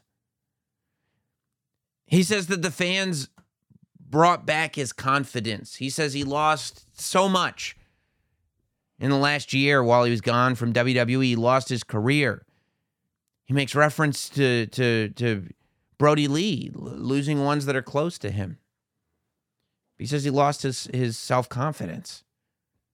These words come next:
And, and he thought for a period of time that nothing that he had done in W W E mattered.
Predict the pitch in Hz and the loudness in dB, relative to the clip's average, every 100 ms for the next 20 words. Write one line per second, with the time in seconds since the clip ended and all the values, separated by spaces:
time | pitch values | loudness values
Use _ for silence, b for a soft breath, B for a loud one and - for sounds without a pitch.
0 | _ _ _ - 113 110 101 113 110 120 | _ _ _ -4 0 0 -2 -2 0 0
1 | 107 - 160 190 110 117 - _ _ _ | -2 2 4 4 2 -4 -10 _ _ _
2 | _ _ _ _ _ _ _ - 131 156 | _ _ _ _ _ _ _ 0 0 2
3 | 170 165 143 160 190 165 123 135 156 - | 2 2 0 0 2 2 2 0 0 0
4 | 175 147 127 143 139 117 135 143 135 120 | 0 0 -2 -2 0 0 2 2 2 2
5 | 123 123 120 117 113 117 113 104 107 113 | 0 0 0 0 0 0 0 -2 -4 -4
6 | 101 - | -8 -12